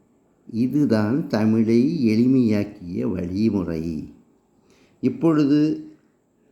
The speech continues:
தானாவை எடுத்துக்கொள்ளுங்கள். இத்து, ஆ, தா, புள்ளி எடுக்கப்பட்டு விட்டது. இப்பொழுது தா, அதன் பக்கத்திலே ஆவண்ணா போடப்பட்டு விட்டது.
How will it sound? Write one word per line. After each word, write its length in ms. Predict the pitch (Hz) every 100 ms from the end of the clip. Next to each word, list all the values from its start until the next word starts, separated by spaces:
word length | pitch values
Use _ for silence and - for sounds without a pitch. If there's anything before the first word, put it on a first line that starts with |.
| _ _ _ _ _ _ -
தானாவை 560 | 127 135 143 135 127
எடுத்துக்கொள்ளுங்கள். 840 | 117 110 - 110 113 104 104 127 131 - - _ _ _ _ _ _
இத்து, 800 | 120 - - - 160 202 - - - _ _ _ _ _ _ _ _ _
ஆ, 140 | 113 123 127 - - - _ _ _ _
தா, 200 | 113 95 90 127 - - _ _ _ _ _ _ _ _ _ _ _ _ _ _
புள்ளி 220 | 127 123
எடுக்கப்பட்டு 580 | 110 110 120 101 90 98
விட்டது. 640 | 90 98 95 165 226 - - _ _ _ _ _ _ _
இப்பொழுது 600 | 104 - 120 95 98 98
தா, 520 | 120 123 151 147 - - _ _ _
அதன் 320 | 113 113 98 -
பக்கத்திலே 760 | 117 - 139 - 131 143 285 - _ -
ஆவண்ணா 600 | 113 147 135 120 117 113
போடப்பட்டு 460 | 117 117 92 95
விட்டது. 400 | 90 - 76 -